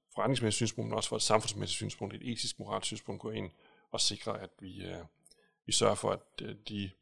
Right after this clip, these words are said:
råvarer og materialer i naturen, vi arbejder med, er, kan holde sig til, til fremtidige generationer. Øhm,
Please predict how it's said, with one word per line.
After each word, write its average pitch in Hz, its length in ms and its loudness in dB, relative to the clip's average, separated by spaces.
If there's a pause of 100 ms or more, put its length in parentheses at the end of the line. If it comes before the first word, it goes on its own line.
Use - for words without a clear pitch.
(380)
råvarer 95 400 2
og 90 80 -4
materialer 98 440 -4
i 101 60 -4
naturen, 95 420 -4
vi 92 40 -8
arbejder 90 300 -4
med, 90 160 -10 (580)
er, 82 380 -8 (300)
kan 101 120 -4
holde 98 220 4
sig 90 220 -2
til, 92 300 -4 (180)
til - 120 -2
fremtidige 101 400 0
generationer. 101 400 -6 (880)
Øhm, 95 600 -4